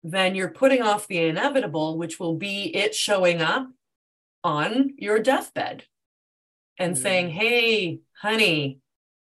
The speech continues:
Speaker 1: before you leave, I need to implant this to you so you remember for next time," if you believe in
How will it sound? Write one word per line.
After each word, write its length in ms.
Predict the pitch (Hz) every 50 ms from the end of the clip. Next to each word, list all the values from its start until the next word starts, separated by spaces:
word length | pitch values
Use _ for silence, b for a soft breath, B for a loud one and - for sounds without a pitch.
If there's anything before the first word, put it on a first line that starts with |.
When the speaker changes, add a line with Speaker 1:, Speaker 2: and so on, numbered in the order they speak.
| _ _ -
Speaker 1:
before 400 | 190 180 - - 254 247 247 247
you 220 | 254 247 240 233 226
leave, 600 | 220 262 294 311 294 220 196 196 196 196 190 180
I 120 | 160 185
need 200 | 190 208 208 190 -
to 240 | 190 185 - - 233
implant 540 | 262 277 262 - 269 220 196 190 180 -
this 320 | 175 185 170 160 160 - -
to 140 | - - 202
you 340 | 190 180 175 160 147 147 170 165
so 140 | - -
you 200 | 185 185 180 180
remember 920 | 170 170 165 165 180 220 254 269 262 - 185 160 147 147 151 170 - - - _ _ _ _ _ _ _ _ _ _ _ _ _ _ _ _ -
for 120 | - 175 170
next 280 | 208 - - - -
time," 360 | - 202 151 - - - - - _ _ _ _ _ _ _ _ _ _ _ -
if 160 | 180 160 -
you 100 | 180 160
believe 320 | 151 151 147 147 139 139 143
in 240 | 143 143 143 139